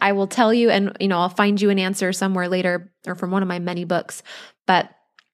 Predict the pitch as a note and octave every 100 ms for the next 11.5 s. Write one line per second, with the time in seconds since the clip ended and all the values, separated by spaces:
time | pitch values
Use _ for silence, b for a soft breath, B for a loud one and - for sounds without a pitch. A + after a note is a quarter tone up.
0 | - G#3+ A3+ A3+ B3+ A3+ A3 G3 F#3+ F#3+
1 | G3 - _ - F3+ F3 F#3+ E3+ - G3
2 | E3+ - G3 F3 E3+ E3+ - F3+ E3+ F3+
3 | F#3 F3 - F3+ F#3+ G#3+ A#3 A3 - G#3+
4 | C#4 A#3 F#3 - F#3+ F#3 F#3 F#3 F#3 -
5 | G3+ F#3+ F#3+ F#3+ E3+ E3+ B B B -
6 | A#3 E4 F4+ C#4+ A3 B3 A3 A3 G3+ G3
7 | F#3+ - G3 G3 G3+ F#3+ - G3 F3 F3
8 | - G3+ C4+ C#4+ - G#3 - F#3 G3+ G#3
9 | A#3+ - C4+ - B3+ B3+ B3+ B3 B3 C4+
10 | C4 C4 C#4 A#3 - - - - F4+ E4
11 | B3 G#3 F#3+ F#3+